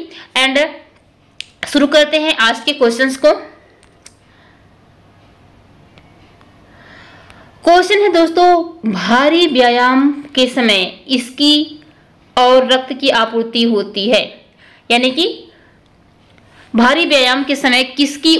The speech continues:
ओर रक्त की आपूर्ति पू-, बढ़ती है? और है और नहीं, यहाँ पे mistake है, typing mistake। तो जब हम, "It's further blood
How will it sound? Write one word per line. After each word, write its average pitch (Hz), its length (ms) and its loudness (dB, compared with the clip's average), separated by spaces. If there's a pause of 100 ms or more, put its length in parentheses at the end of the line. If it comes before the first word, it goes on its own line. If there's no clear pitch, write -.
ओर 269 260 2
रक्त 262 180 -2
की 262 140 -2
आपूर्ति 233 400 -4
पू-, 208 180 -12 (1800)
बढ़ती 247 440 2
है? 208 360 -8 (160)
और 294 340 6
है 294 120 -2
और 240 360 0
नहीं, 214 200 -4
यहाँ 214 140 0
पे 220 80 -4
mistake 226 460 -2
है, 254 160 -2
typing 220 360 -2
mistake। 233 480 -4 (880)
तो 330 220 4
जब 302 220 2
हम, 330 460 -2 (720)
"It's 339 240 -2 (540)
further 330 400 4 (280)
blood 320 240 2